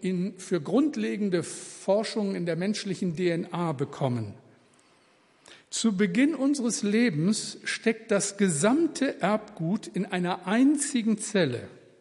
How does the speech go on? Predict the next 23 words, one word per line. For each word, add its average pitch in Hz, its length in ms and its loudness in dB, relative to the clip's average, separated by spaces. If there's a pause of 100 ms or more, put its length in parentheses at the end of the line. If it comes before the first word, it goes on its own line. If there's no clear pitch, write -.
(1600)
Ihr 147 140 -6
wisst, 180 180 -4
wie 160 100 -6
groß 170 260 -4
eine 135 100 -4
Zelle 185 300 -4
ist? 262 320 -6 (960)
So. - 300 -12 (2500)
Die 180 160 4
D 240 200 6
N 240 160 6
A 285 200 4
mit 285 220 4
den 240 80 4
Informationen 214 1040 4
über 190 240 2
unseren 202 340 2
Orgo-, 185 500 0
Organismus 196 800 2
ist - 460 -4
zu - 160 -2
diesem 254 400 4
Zeitpunkt, 202 680 -2